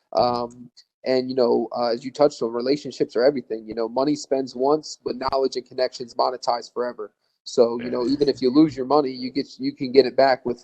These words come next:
Speaker 1: uh, your knowledge and connections and resources. And, uh, you know, something that they won't even teach us at Harvard, Keith, is that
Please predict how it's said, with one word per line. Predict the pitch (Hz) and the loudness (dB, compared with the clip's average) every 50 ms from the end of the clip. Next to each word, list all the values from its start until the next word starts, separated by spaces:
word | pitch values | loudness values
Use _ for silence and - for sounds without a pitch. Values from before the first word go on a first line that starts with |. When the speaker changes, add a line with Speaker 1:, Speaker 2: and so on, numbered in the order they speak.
| - - | -8 -4
Speaker 1:
uh, | 117 113 | -2 -2
your | 113 117 123 127 | -2 -4 -6 -8
knowledge | 127 131 131 131 131 127 127 - | -4 -2 -2 0 0 -2 -6 -8
and | 120 _ | -16 _
connections | _ 135 123 127 123 - - 123 120 123 | _ -8 -8 -8 -8 -6 -8 -10 -10 -10
and | 117 117 | -16 -16
resources. | 127 127 120 - 120 120 117 - - 117 117 117 - - _ _ _ _ _ _ - | -16 -14 -10 -4 -2 -2 -2 -4 -8 -14 -12 -12 -14 -14 _ _ _ _ _ _ 0
And, | - 123 120 117 117 117 117 - | 2 2 4 4 2 0 0 2
uh, | 120 120 120 120 110 - | 2 2 2 0 -4 -4
you | 123 131 | -2 0
know, | 131 123 | 0 0
something | 120 - 160 151 147 156 151 | 2 4 2 4 4 2 0
that | 143 135 135 131 127 - _ _ _ _ _ _ - | 0 0 0 0 -2 -4 _ _ _ _ _ _ 2
they | 139 139 | 2 2
won't | 143 151 160 160 | 2 2 -2 -2
even | 156 147 143 | -4 -8 -8
teach | 131 - - 165 147 - | -14 -10 -12 -12 -10 -10
us | 135 - | -6 -4
at | 143 127 | -4 -2
Harvard, | 120 147 139 135 123 120 120 117 _ | 2 4 2 2 2 0 -10 -12 _
Keith, | - 120 120 120 120 - | -12 -12 -12 -12 -10 -14
is | 120 117 - | -16 -10 -6
that | 123 120 117 113 - _ | -4 -4 -4 -4 -8 _